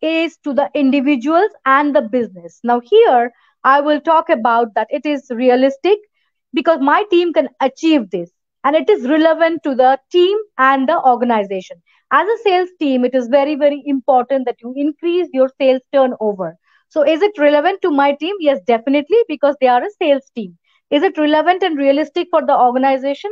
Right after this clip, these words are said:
Of course, yes, because the organization is interested in increasing the sales turnover month after month.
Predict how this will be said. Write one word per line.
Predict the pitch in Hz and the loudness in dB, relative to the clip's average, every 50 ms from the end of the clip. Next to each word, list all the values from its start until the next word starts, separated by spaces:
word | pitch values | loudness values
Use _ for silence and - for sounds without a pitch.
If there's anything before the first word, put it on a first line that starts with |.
| 403 - | -4 -4
Of | - 262 - - | -4 -4 -2 0
course, | 311 320 320 320 - | 0 0 0 0 -2
yes, | 269 247 226 208 190 | -2 0 0 -2 -4
because | 190 254 254 254 - 196 214 277 381 - _ _ _ _ _ | _ -6 -6 -4 -2 0 0 0 -2 -4 _ _ _ _ _
the | - 370 | -4 0
organization | - 302 320 339 392 415 440 427 427 370 359 359 349 349 359 349 | 2 2 2 2 2 0 0 0 0 0 -2 -4 -4 -6 -6 -8
is | 339 269 | -4 -4
interested | 285 269 254 - - 262 247 254 - - 285 | -2 -4 -4 -2 -2 -2 -2 -2 -4 -8 -8
in | 285 285 269 - | -8 -8 -8 -6
increasing | 294 285 285 - - 330 349 359 349 381 370 349 | -6 -6 -6 -4 -2 0 0 0 0 -2 -6 -8
the | 294 285 - | -12 -6 -2
sales | 294 262 262 269 269 _ | 0 2 2 0 0 _
turnover | 294 269 311 - - - 294 285 262 196 202 202 202 208 214 _ _ _ _ _ | 0 0 0 0 0 2 2 2 2 0 -2 -2 -2 -4 -4 _ _ _ _ _
month | - 269 294 311 349 359 - - | -2 0 2 2 0 0 0 0
after | 262 240 240 - - 254 240 | 0 0 0 0 -2 -2 -2
month. | 226 202 180 165 165 160 | -2 -4 -6 -6 -8 -10